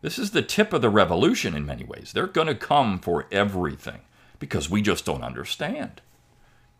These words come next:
You see, we don't understand any of this. We're just a bunch of stupid dupes,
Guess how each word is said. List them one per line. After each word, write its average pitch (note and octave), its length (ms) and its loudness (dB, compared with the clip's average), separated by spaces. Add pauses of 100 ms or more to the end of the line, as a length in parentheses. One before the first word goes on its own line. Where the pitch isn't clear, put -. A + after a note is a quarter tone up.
(260)
You A2+ 80 -10
see, - 100 -4
we D4 100 0
don't F2 160 2
understand D2 500 -4
any F#3+ 220 0
of - 120 -6
this. - 320 -16 (260)
We're A#3 120 2
just F3+ 260 2
a G2 40 2
bunch E2+ 260 0
of E2+ 80 -4
stupid E2 500 -4
dupes, - 480 -2